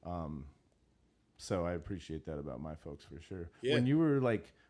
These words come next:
Speaker 1: talking about doing African heritage stuff like that, what, what sort of
Speaker 2: So there was this program,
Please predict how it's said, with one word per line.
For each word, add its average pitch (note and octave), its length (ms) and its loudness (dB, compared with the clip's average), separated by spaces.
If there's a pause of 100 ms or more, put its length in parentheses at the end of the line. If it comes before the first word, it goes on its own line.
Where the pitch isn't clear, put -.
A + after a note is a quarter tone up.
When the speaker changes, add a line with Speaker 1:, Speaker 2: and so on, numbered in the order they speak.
Speaker 1:
talking A#2+ 260 2
about G2+ 240 2
doing G2+ 320 2
African F#2+ 460 -2
heritage F#2+ 400 0
stuff E2+ 320 -6
like E2+ 180 -6
that, F2 160 -4
what, G#2 240 4
what A2 220 -2
sort A2 260 0
of F#2 240 0 (220)
Speaker 2:
So C#3 280 4
there C3 200 6
was E3 180 4
this B2+ 240 0
program, A2+ 840 -2